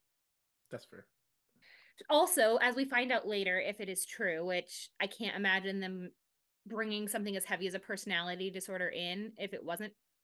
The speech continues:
Speaker 2: true about the character. Um, like, just, it seems like a really bad P R move beyond just having your child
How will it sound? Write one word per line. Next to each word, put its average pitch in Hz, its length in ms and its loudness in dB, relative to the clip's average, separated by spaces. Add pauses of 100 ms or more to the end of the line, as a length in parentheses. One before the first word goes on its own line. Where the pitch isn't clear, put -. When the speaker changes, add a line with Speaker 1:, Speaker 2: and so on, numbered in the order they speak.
(120)
Speaker 2:
true 247 180 0
about 220 200 0
the 226 40 -4
character. 254 500 -2 (920)
Um, 214 640 0 (680)
like, 277 180 4 (600)
just, 285 240 6
it 302 140 4
seems 262 180 4
like 262 100 4
a 254 60 2
really 220 280 2
bad 180 220 2
P - 160 -10
R 175 180 -4
move 214 360 2
beyond 185 480 -2
just 180 200 -6
having 180 240 -2
your 175 260 -2 (1300)
child 185 540 0